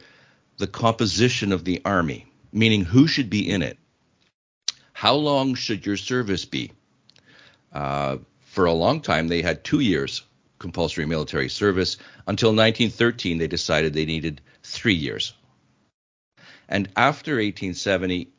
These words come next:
they started fortifying the border. It, it's all, they, they know there's a future war against Germany coming, and we've gotta start getting ready now. So from, uh, Belfort to Verdun,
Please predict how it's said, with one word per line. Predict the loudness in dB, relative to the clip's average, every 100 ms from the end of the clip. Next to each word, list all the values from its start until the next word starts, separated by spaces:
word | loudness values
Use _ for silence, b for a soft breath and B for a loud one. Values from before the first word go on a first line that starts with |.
| _
they | -4 2 4 4 2 0 -4 _ _ _ _ _ _
started | -6 2 2 2
fortifying | -2 -2 0 0 -2 0 -2 -6 -12 _ _ _ _ _
the | -10 -4
border. | -2 -2 -2 -10 _ _ _ _
It, | -6 -2
it's | -4 0
all, | 2 2 -2 B B B 0
they, | 2
they | 2 0 2 4
know | 6 6 6 2 -4
there's | 0 0 0
a |
future | -2 0 0 2 0
war | 2 4 4
against | 4 2 -2 -2
Germany | -2 0 2 0
coming, | -2 -2 0 -2 -2
and | -2 -2 -2 -6 -4
we've | 0 2
gotta | 4 4
start | 4 2 2
getting | 2 2 2
ready | 0 0 -2
now. | -2 -2 -4 -8 B B B B B
So | -6 2 4
from, | 4 -2 2 4 4 0 -2 -4 -12 _
uh, | 0 2 2 2 0
Belfort | -2 -6 2 4 4 4 2 2
to | 0
Verdun, | -2 -2 2 2 2 0